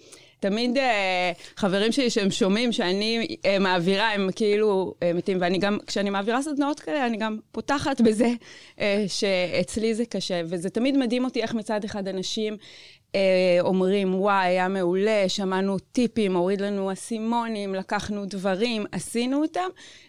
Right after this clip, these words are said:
אה, ומצד שני, עד כמה אני באמת מצליחה ליישם מכל הדברים האלה, ובתהליך הזה, אה, של הלמידה, זה, זה בדיוק נראה לי משקף את הקונפליקט הזה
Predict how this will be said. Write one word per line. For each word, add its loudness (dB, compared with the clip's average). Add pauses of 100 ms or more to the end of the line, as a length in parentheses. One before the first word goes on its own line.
(120)
אה, 0
ומצד 0
שני, 0
עד -2
כמה 2
אני 0
באמת -2
מצליחה -4
ליישם -2
מכל -2
הדברים -2
האלה, 0
ובתהליך -2
הזה, -2 (400)
אה, 2
של -2
הלמידה, 0
זה, -4
זה -4
בדיוק -4
נראה -2
לי 0
משקף -2
את -4
הקונפליקט -2
הזה 0